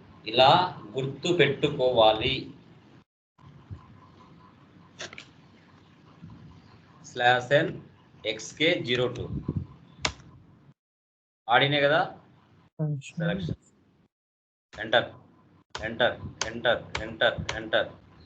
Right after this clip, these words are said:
Speaker 1: ఎంటర్. ఇక్కడ ఇవ్వాలి బ్యాక్ ఎండ్‌లో. ఆడి వచ్చిందా? నువ్వు ఆడు చేసింది ఇక్కడికి వచ్చింది. వంద మంది వెండర్స్ ఉన్నా, వంద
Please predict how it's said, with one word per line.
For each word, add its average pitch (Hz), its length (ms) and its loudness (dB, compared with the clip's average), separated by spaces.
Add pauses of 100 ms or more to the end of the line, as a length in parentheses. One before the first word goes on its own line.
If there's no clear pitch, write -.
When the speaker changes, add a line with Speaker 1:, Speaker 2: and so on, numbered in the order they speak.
(140)
Speaker 1:
ఎంటర్. 98 240 -8 (600)
ఇక్కడ 131 300 2 (120)
ఇవ్వాలి 107 340 0 (440)
బ్యాక్ 110 220 2
ఎండ్‌లో. 92 200 -8 (1400)
ఆడి 104 320 2 (960)
వచ్చిందా? 139 260 2
నువ్వు 135 140 4
ఆడు 120 160 0
చేసింది 143 360 0 (640)
ఇక్కడికి 110 220 -2
వచ్చింది. 107 300 -6 (400)
వంద 131 220 6 (120)
మంది 127 260 4
వెండర్స్ 139 380 6
ఉన్నా, 160 100 2 (120)
వంద 123 140 0